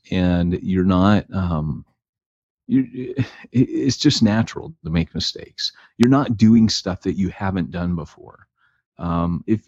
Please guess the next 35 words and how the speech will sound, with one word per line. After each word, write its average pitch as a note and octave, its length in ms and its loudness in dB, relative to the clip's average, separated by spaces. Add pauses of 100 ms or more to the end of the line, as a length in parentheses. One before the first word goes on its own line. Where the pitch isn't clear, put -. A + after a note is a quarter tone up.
if C3+ 160 2
you C3+ 100 0
just G#3+ 340 -2
do D#3+ 140 2
the A#2+ 100 2
same G2 320 2
stuff F2+ 320 -4
you've F2+ 160 -2
always E2 360 -6
done, D2 320 -14
then, B2+ 200 0
you G#3+ 240 0
know, F3 140 -2
you're F#3 180 0
like, D3+ 200 -2
"I F3+ 100 -2
got G#3 240 -2
this. - 260 -8
I've G#2 140 -4
done E3+ 200 0
this G2+ 180 2
before." - 500 -12 (540)
But G#2 300 0
one C3+ 160 4
of C3+ 60 4
the G2+ 80 2
beauties G#2 420 4
of D#2+ 100 -8
church C#3+ 300 -2
planting D#2+ 360 -8
is D#2+ 120 -10
God G2 320 -8
seems G2+ 320 -4
to F#2+ 80 -12 (140)
always A2+ 640 2